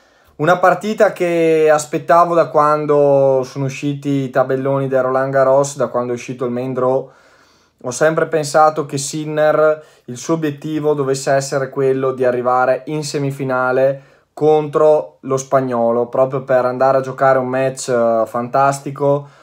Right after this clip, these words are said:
una rivalità tra due giocatori che hanno la possibilità di scrivere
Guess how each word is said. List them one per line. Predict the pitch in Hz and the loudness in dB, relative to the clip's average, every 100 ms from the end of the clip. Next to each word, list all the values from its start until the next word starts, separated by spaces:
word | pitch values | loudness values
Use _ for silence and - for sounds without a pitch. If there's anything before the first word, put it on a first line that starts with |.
| _ _ | _ _
una | - 120 120 117 | -10 -6 -2 -2
rivalità | 120 117 120 120 127 117 | 0 0 0 2 2 2
tra | 117 | 0
due | 107 120 120 117 110 110 104 104 95 _ _ _ | -4 -2 0 0 2 0 -2 -4 -8 _ _ _
giocatori | 123 123 123 120 139 139 123 | -14 -6 -4 -2 0 0 0
che | - 110 107 107 _ _ _ - | -4 -4 -4 -6 _ _ _ -2
hanno | 143 156 | 0 2
la | 143 | 2
possibilità | 127 123 123 123 151 | 0 -6 -6 0 0
di | 139 | -2
scrivere | - 135 131 123 117 - | -6 -6 -2 0 -2 -4